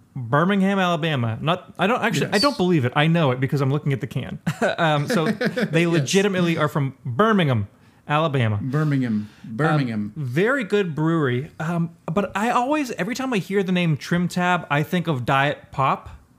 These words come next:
Speaker 2: Okay, because
Speaker 1: Because
Speaker 2: of the, because of Tab?
Speaker 1: Yeah, Tab was a, like, a Diet Pop back in the seventies, and I think they brought it back, right?
Speaker 2: They
Speaker 1: It's
Speaker 2: did, yeah.
Speaker 1: Yeah, but also
Speaker 2: Um,
Speaker 1: it's
Speaker 2: they still, they still sell it.
Speaker 1: Yeah, it's,
Speaker 2: It's
Speaker 1: it's
Speaker 2: everywhere.
Speaker 1: weird.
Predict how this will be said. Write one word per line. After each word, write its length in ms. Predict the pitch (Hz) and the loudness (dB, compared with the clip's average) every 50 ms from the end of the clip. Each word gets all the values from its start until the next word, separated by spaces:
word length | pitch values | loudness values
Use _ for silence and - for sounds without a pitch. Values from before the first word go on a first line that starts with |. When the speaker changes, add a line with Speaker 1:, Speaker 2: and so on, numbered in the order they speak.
| _ _ _ _ _ _ _ _ _ _ _ _ _ _ _ _ _ _ _ _ - - | _ _ _ _ _ _ _ _ _ _ _ _ _ _ _ _ _ _ _ _ -6 -4
Speaker 2:
Okay, 380 | 147 135 135 135 123 127 135 139 - - | -4 -2 -2 -2 -2 -2 -2 -4 -4 -4
because 220 | - 156 165 139 135 | -2 0 0 2 2
Speaker 1:
Because 240 | 185 175 143 123 | 2 2 0 -2
Speaker 2:
of 80 | 120 113 | -4 -6
the, 60 | - - _ - | -8 -14 _ -8
because 200 | - - 139 127 | -4 -2 -2 -2
of 80 | 131 - | -4 -4
Tab? 440 | - 139 127 120 123 135 143 156 - - - | -4 -4 -2 -2 -2 -2 -4 -6 -8 -8 -6
Speaker 1:
Yeah, 140 | 180 202 - | -4 -4 -4
Tab 420 | - - 185 202 220 233 202 190 | -2 -2 0 0 2 0 2 2
was 160 | 208 202 170 | 0 0 2
a, 60 | 175 135 117 | 0 -2 -2
like, 220 | 165 156 151 139 156 | 0 0 0 0 0
a 40 | 131 | -2
Diet 460 | 110 107 143 135 143 151 - - - | 0 2 2 4 2 2 0 -4 -4
Pop 300 | - 147 139 - - - | -2 -2 -2 -2 -2 -2
back 200 | 143 139 143 - | -2 -2 0 0
in 100 | 143 135 | -2 -2
the 60 | 120 | -2
seventies, 520 | - - 135 131 135 151 143 147 143 131 | -2 -2 -4 -2 -2 -2 -2 -2 -2 -4
and 80 | - 139 | -4 -4
I 60 | 139 | -4
think 200 | 139 233 254 247 | -2 -2 -4 -2
they 100 | - 202 | -2 -2
brought 300 | 151 - 156 147 147 143 | -2 0 2 2 2 2
it 160 | 139 - - | 0 -4 -4
back, 480 | - 135 127 117 110 113 113 - - - | -2 0 0 0 0 0 -4 -6 -6 -2
right? 300 | 139 135 151 175 165 - - - - - - _ _ _ _ _ _ _ _ _ _ - - - - _ _ - | -2 0 0 0 -2 -6 -10 -18 -20 -20 -20 _ _ _ _ _ _ _ _ _ _ -20 -20 -20 -20 _ _ -2
Speaker 2:
They 80 | 147 147 | -2 0
Speaker 1:
It's 80 | 131 147 | 2 0
Speaker 2:
did, 200 | 190 190 151 131 | 0 0 0 0
yeah. 280 | 139 151 160 139 - - - | 0 0 0 -2 -4 -6 -6
Speaker 1:
Yeah, 240 | 165 165 156 139 - - - - - - - | -4 -2 -2 -2 -4 -8 -12 -20 -20 -12 -4
but 100 | - 190 | -2 0
also 420 | 220 247 277 156 - 240 220 135 131 | 2 2 2 2 4 4 4 4 4
Speaker 2:
Um, 40 | 226 | 2
Speaker 1:
it's 80 | 165 156 | 2 2
Speaker 2:
they 80 | 160 160 | 2 2
still, 340 | 139 - - 175 175 180 170 | 0 0 2 2 2 2 2
they 120 | 160 160 | 0 0
still 200 | 139 - 180 175 | 0 0 0 0
sell 240 | - - 196 196 120 | 0 0 -2 -2 -4
it. 100 | 101 - - _ - | -6 -10 -14 _ -12
Speaker 1:
Yeah, 120 | 123 - | -8 -8
it's, 140 | 165 170 - | -8 -6 -6
Speaker 2:
It's 100 | 139 127 | -6 -4
Speaker 1:
it's 80 | - 147 | -2 -2
Speaker 2:
everywhere. 260 | 156 160 151 156 170 | 0 0 0 -2 -2
Speaker 1:
weird. 320 | 262 359 - 123 113 - | 0 0 -2 -2 -4 -6